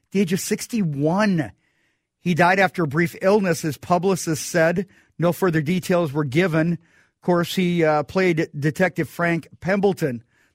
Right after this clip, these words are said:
the lead role on Homicide, Life in the Street. Uh, and then he'd also, uh, it was based on the book by, uh, David Simon, who'd go on to create The Wire, uh, show, of course, focused on the homicide unit of Baltimore.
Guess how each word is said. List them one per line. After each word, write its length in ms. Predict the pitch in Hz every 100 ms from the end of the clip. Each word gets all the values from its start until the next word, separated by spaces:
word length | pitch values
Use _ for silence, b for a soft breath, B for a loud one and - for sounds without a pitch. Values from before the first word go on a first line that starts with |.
| -
the 40 |
lead 180 | 151 180
role 240 | 165 180 160
on 100 | 135
Homicide, 640 | 151 170 170 175 170 175
Life 340 | 151 165 -
in 60 | 151
the 60 | 139
Street. 400 | - 170 202 - _ _ _ _ -
Uh, 200 | 143 117
and 160 | 165 175
then 140 | 180
he'd 120 | 175
also, 560 | 170 175 - 180 165 156
uh, 200 | 151 147 123 -
it 100 | 165
was 180 | 156 143
based 260 | 165 180 -
on 80 | 165
the 60 |
book 240 | 151 165 _
by, 260 | 156 143 135
uh, 100 | 131
David 360 | 123 160 143 127
Simon, 320 | 180 190 170
who'd 120 | 160
go 180 | 160 160
on 120 | 165
to 80 | 160
create 320 | 160 156 139
The 80 | 139
Wire, 420 | 147 160 175 185 b b b b
uh, 200 | 135 131
show, 260 | - 180 151
of 100 | -
course, 240 | 165 147
focused 440 | - 165 156 143
on 100 | 160
the 60 | 143
homicide 720 | 151 147 - 151 143 135 135
unit 320 | - 165 160 139
of 160 | 120
Baltimore. 640 | 156 165 - 180 180 185